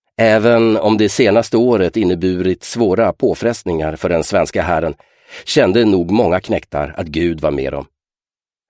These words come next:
Varför skulle annars de svenska vapnen ha varit så lyckosamma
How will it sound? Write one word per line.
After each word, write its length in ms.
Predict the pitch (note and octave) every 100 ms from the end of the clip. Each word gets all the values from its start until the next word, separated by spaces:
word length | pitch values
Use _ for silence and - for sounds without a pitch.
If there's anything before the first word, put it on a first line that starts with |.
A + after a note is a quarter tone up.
| _
Varför 520 | - F#2+ G#2 G2+ G#2+ G2+
skulle 280 | - G#2+
annars 320 | A2 F2 F#2 -
de 160 | G#2
svenska 420 | G2 B2 F#2+ -
vapnen 500 | G2 G2 F#2+ - G#2
ha 100 | G2
varit 260 | G#2 G#2+ G2
så 120 | -
lyckosamma 720 | G2 A2+ F#2 - F#2 G#2 G#2+